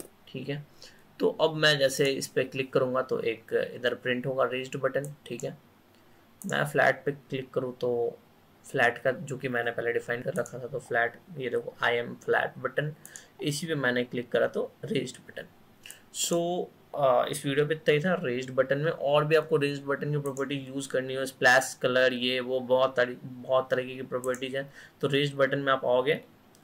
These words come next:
ये देखो सारी प्रॉपर्टी है, आपका कलर, डिसेबल कलर, फो-, फोकस कलर, होवर कलर, हाईलाइट कलर, सारी चीज़ें हैं। आप जो भी चीज़ें यूज़ करना चाहो यूज़ कर सकते हो, ठीक है। क्लिप बिहेवियर है, आपका कैसा क्लिप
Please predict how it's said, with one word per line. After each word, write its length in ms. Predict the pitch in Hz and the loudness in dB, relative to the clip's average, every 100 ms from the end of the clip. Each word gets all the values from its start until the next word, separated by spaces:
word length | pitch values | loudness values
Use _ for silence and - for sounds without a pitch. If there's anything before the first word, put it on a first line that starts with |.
| - | -6
ये 200 | 131 120 | -2 0
देखो 240 | 127 139 | 0 -2
सारी 260 | 139 117 123 | 2 2 2
प्रॉपर्टी 480 | 123 120 123 120 127 | -2 2 2 2 -2
है, 80 | |
आपका 200 | 120 - | 0 0
कलर, 380 | 120 117 113 120 | 0 0 2 2
डिसेबल 400 | 120 120 120 117 | 0 -4 -4 -4
कलर, 200 | 117 123 | -2 -2
फो-, 420 | 120 180 185 - | -2 -4 -6 -6
फोकस 380 | - 127 - 120 | -10 -8 -6 -6
कलर, 240 | - 120 123 | -2 2 2
होवर 300 | 123 120 120 | 2 0 -2
कलर, 320 | 120 117 123 | 0 0 2
हाईलाइट 420 | 123 120 127 123 | 2 2 0 -4
कलर, 360 | - 120 123 123 - - _ - | -6 -2 -2 -4 -16 -20 _ 4
सारी 240 | 175 151 | 4 4
चीज़ें 260 | 143 135 131 | -2 -2 2
हैं। 80 | 135 | 2
आप 140 | 135 | 0
जो 240 | 123 123 | -2 -4
भी 120 | 123 127 | -4 -6
चीज़ें 320 | 123 123 120 | -6 -8 -8
यूज़ 220 | 123 123 | -8 -2
करना 280 | 120 117 117 | -2 -2 -2
चाहो 180 | 123 120 | -2 -4
यूज़ 320 | 117 120 - | -6 -12 -10
कर 60 | - | -10
सकते 360 | - - - - | -10 -12 -14 -16
हो, 60 | |
ठीक 240 | - 135 143 | -10 -8 -6
है। 160 | 147 - - _ | -8 -12 -20 _
क्लिप 300 | 147 147 139 | 0 0 0
बिहेवियर 540 | 135 131 123 123 123 | -2 -2 -4 0 0
है, 280 | 131 127 127 | 2 4 4
आपका 200 | 123 - | 4 -2
कैसा 340 | 120 123 - 127 | 0 0 0 -6
क्लिप 320 | - 123 | -4 -8